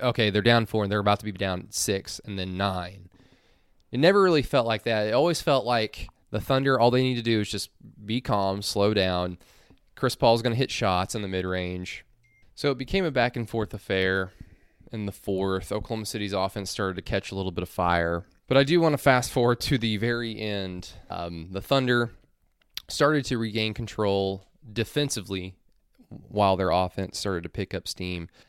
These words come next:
They picked it up defensively, were able to get a comfortable little margin,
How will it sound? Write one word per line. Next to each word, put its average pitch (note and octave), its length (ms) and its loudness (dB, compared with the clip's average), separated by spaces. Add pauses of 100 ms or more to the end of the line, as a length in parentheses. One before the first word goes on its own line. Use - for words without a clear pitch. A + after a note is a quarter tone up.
(180)
They A#2 100 2
picked D#3+ 300 4
it D#3 80 6
up C#3+ 180 6 (300)
defensively, A2+ 680 0 (760)
were B2 220 0
able A#2 200 4
to A2+ 60 -6
get A#2 140 2
a A2 60 2
comfortable A2 560 -2
little G2+ 140 2
margin, A2 640 -2